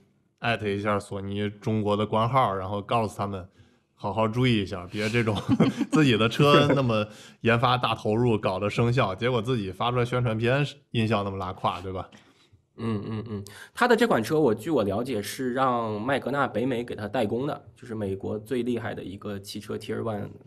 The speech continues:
Speaker 2: 这个供应商给他做的代工。索尼更多的是在刚才我们说的这三点，就是它的安全性、它的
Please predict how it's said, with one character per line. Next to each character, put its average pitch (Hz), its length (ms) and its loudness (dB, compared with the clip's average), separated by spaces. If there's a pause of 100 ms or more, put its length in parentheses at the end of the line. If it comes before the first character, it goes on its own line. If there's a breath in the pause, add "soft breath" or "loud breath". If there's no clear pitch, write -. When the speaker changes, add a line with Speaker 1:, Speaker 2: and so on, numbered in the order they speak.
(100)
Speaker 2:
这 98 100 -14
个 - 80 -10
供 104 180 -4
应 101 80 -6
商 101 200 -6
给 101 80 -10
他 92 100 -12
做 104 140 -8
的 98 60 -6
代 101 140 -4
工。 101 240 -8 (360 loud breath)
索 107 180 -6
尼 113 100 -2
更 135 160 -2
多 123 140 0
的 120 80 -4
是 117 140 -10
在 107 320 -4
刚 107 160 -10
才 110 80 -4
我 107 40 -4
们 98 80 -8
说 110 220 -8
的 107 80 -6
这 104 80 -6
三 101 240 -8
点， - 160 -12
就 107 140 -20
是 101 360 -8 (460 soft breath)
它 104 160 -8
的 104 280 -6
安 123 180 -4
全 101 200 -6
性、 101 400 -6
它 92 120 -12
的 98 180 -10